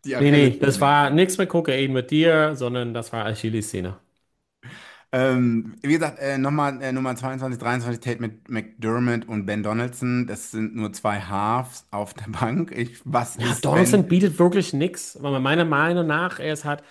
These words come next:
Speaker 2: vielleicht so eine sichere fünfzehn, aber sonst nix. Also
Speaker 1: Was
Speaker 2: das
Speaker 1: ist, wenn,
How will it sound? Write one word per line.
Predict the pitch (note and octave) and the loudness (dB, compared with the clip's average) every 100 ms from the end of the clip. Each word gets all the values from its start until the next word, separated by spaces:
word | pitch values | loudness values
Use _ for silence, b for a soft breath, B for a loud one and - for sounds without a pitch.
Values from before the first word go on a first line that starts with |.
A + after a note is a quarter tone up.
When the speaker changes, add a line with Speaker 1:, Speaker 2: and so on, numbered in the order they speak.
| b b | b b
Speaker 2:
vielleicht | C#3+ C#3+ | -2 0
so | D3 | 0
eine | C#3+ | 0
sichere | C3+ D#3 D#3+ D#3 | 0 -2 -2 -4
fünfzehn, | - D3+ F3 G3+ G3+ | -2 -4 -2 -6 -6
aber | C3+ C3 B2+ B2 | -6 -6 -6 -6
sonst | A#2+ B2 - | -8 -10 -12
nix. | G#2 - - _ - | -14 -14 -20 _ -14
Also | A2+ A#2+ | -10 -6
Speaker 1:
Was | A2 A#2 | -4 -2
Speaker 2:
das | |
Speaker 1:
ist, | B2 A#2+ | -2 2
wenn, | C3+ C3 B2+ - | 4 4 2 -4